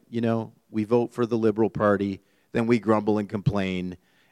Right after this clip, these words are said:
and we vote the, the Liberal Party, and we vote in the Conservative Party, and then we grumble and we complain, we don't like, and we vote in the Liberal Party, and we grumble and complain, and we vote in the Conservative Party.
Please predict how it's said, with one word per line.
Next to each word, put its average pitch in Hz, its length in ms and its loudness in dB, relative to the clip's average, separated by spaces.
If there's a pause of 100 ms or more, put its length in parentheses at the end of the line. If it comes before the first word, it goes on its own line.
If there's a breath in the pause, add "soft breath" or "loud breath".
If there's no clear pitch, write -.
and 117 160 0
we 107 100 4
vote 104 320 4
the, 107 240 0
the 107 80 -4
Liberal 98 320 0
Party, 95 540 0
and 104 120 -6
we 101 100 0
vote 101 240 4
in 104 100 2
the 107 80 -2
Conservative 98 600 0
Party, 85 440 -4 (360)
and 127 140 -2
then 143 100 4
we 139 140 10
grumble 113 480 4
and 110 100 0
we 113 120 4
complain, 107 520 0
we 101 120 2
don't 110 160 0
like, 107 180 0
and 113 120 -8
we 127 120 4
vote 110 320 6
in 120 100 6
the 127 100 4
Liberal 104 340 2
Party, 95 580 0 (320 soft breath)
and 131 120 0
we 139 120 10
grumble 123 420 8
and 123 120 2
complain, 131 340 2
and 123 80 0
we 127 100 6
vote 113 260 6
in 127 100 8
the 127 120 8
Conservative 113 640 2
Party. 95 500 0